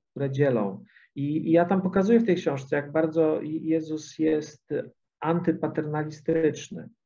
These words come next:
czy antypatriarchalny, jak bardzo jest antyhierarchiczny,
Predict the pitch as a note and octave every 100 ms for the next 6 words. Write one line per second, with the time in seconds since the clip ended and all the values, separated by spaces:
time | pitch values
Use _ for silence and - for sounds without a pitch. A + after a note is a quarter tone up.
0 | _ _ - C#3+ D3 D#3 D#3 D#3 D3+ D3
1 | D3+ D#3+ C3 G#2 G2+ F2 - _ _ -
2 | C3+ D3+ D#3+ D#3 D#3 D3+ - D#3 D#3 -
3 | D#3 D3 C#3+ - D3 - - C3